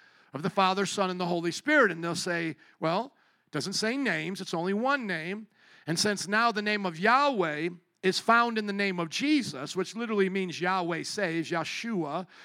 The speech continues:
there's the Yah, and then the Shua saves, that now we can understand that Yahweh's name in this generation is now Jesus,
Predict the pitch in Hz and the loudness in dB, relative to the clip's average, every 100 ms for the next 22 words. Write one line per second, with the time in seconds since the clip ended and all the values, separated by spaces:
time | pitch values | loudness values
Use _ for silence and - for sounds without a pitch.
0 | - 143 156 123 185 190 190 170 185 214 | -8 -2 -2 2 4 6 6 4 0 -2
1 | 156 156 160 - - 226 170 165 - 220 | -8 -8 -6 -4 -2 0 0 -2 -4 -2
2 | 180 165 175 - - - - - _ 208 | 0 -2 -6 -12 -20 -20 -20 -20 _ 2
3 | 208 226 277 262 240 247 226 233 240 233 | 4 4 4 6 4 2 4 4 4 2
4 | - 233 226 208 202 160 214 247 254 247 | 2 0 2 4 2 4 4 6 6 4
5 | 240 233 156 175 233 254 254 240 220 214 | 2 0 -2 0 2 2 2 -2 -2 -2
6 | 208 185 254 170 160 240 233 226 254 277 | 0 2 2 0 0 2 2 2 2 2
7 | - 180 160 175 214 175 220 214 208 254 | -2 -2 -4 0 0 0 0 0 0 0
8 | 294 220 170 165 196 | 0 -2 -4 -4 -4